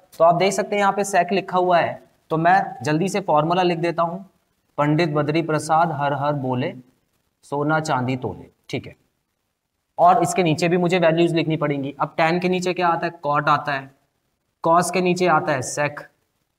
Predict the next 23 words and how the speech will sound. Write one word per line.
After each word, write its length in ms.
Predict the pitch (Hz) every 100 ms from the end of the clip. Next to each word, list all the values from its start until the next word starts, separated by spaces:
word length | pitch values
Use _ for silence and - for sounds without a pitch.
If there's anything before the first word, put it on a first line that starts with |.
| -
और 240 | 139 147
इसके 260 | 147 - 180
नीचे 300 | 175 170 175
sin 320 | 175 156 160
के 100 | 165
नीचे 220 | 170 156 170
आता 240 | 139 165
है 120 | 170
cosec, 440 | 117 98 - _ -
ठीक 120 | 156
है, 220 | - - _ _ _ _ _ _ _ _ _ _ _ _ _ _ _ _ -
क्योंकि 220 | 160 196
इसमें 260 | 190 190 190
sec 280 | 196 175 175
भी 100 | 202
आ 120 | 175
रहा 120 | 165
है 60 | 220
तो 80 | 202
इसके 280 | 170 180 165
हिसाब 280 | 156 135
से 100 | 147
हमको 200 | 135 135